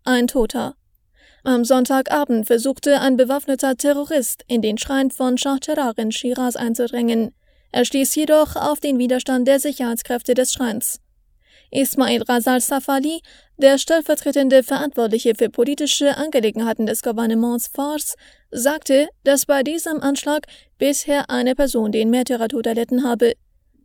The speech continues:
Acht weitere Menschen seien verletzt und in Krankenhäuser gebracht worden.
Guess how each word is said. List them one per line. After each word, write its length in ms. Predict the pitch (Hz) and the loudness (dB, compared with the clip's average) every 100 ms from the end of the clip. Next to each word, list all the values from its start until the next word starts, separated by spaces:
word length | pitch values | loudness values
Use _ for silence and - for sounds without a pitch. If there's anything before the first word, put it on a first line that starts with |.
| _ | _
Acht 340 | - 277 - | -2 0 0
weitere 460 | 302 320 311 285 269 | -2 0 4 6 4
Menschen 400 | 247 277 - 262 | 4 0 0 2
seien 200 | 254 254 | 2 2
verletzt 480 | 285 277 294 - - | 2 0 0 -4 -4
und 140 | 302 | -2
in 140 | 311 | -2
Krankenhäuser 760 | 302 320 294 240 240 240 233 254 | -4 -8 -4 -2 0 0 0 0
gebracht 480 | 277 269 254 240 - | 0 -2 -4 -4 -2
worden. 380 | 247 254 240 | -2 0 0